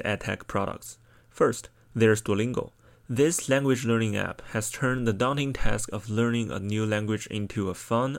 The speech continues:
addictive game. Its strength lies in its personalized learning path, immediate feedback, and the power of streaks and rewards to keep learners motivated. Duolingo isn't just about learning a language,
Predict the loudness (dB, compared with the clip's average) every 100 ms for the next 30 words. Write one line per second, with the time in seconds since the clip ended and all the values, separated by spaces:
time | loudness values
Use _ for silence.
0 | -6 -4 -2 -2 -4 -6 -4 -4 -4 -8
1 | -20 -20 -20 -20 -6 -4 -2 -6 -2 2
2 | 2 2 0 2 4 2 0 -2 -2 -4
3 | -2 0 0 2 2 2 0 0 0 0
4 | -2 -4 -4 -6 -16 -20 -20 -14 -4 0
5 | 2 4 2 0 -2 0 0 -4 -8 -8
6 | -4 -4 -2 0 2 0 -2 -8 -10 -8
7 | -4 -4 -4 -12 -16 -20 -20 -8 -2 0
8 | 2 2 2 0 -4 -14 -20 -20 -20 -2
9 | 0 2 2 0 2 2 2 0 -2 -2
10 | -2 -4 -6 -10 _ -20 -20 -20 -20 -2
11 | 0 2 2 2 2 0 -2 -2 0 0
12 | 0 0 0 -2 0 -2 -2 -4 -2 -4
13 | -4 -8 -14